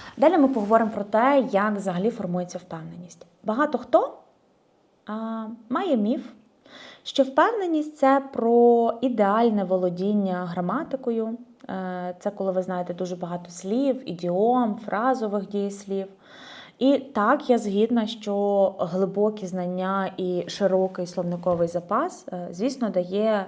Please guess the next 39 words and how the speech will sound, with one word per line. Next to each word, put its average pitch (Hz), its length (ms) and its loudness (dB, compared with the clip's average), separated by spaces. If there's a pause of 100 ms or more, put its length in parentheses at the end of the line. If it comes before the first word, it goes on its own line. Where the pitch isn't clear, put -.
(160)
більше 196 440 -2
гнучкості 208 840 -6 (280)
у 196 80 0
говорінні. 165 720 -4 (640)
Але 277 220 10
часто 320 420 2
воно 247 200 4
також 214 340 0
і 226 40 -2
блокує. 196 480 -6 (320)
Знаєте, 220 420 0
так, 190 240 -4
чим, 196 200 -4 (100)
чим 208 160 0
більше 220 300 0
я 196 100 6
знаю, 226 260 0
тим 202 140 -4
більше 196 260 -4
я 185 60 -2
знаю, 190 260 -6
що 190 140 -10
я 180 60 -4
нічого 175 340 -6
не 175 100 -4
знаю. 160 300 -10 (760)
Е, 180 500 -2
чим 220 160 2
більше 240 280 2
ми 208 100 0
починаємо 202 480 -2
заглиблюватися 180 800 -2
у 185 40 -4
мову, 269 400 0
тим 214 180 -4
більше 240 300 0
ми 196 120 0
бачимо, 208 500 0
скільки 208 840 0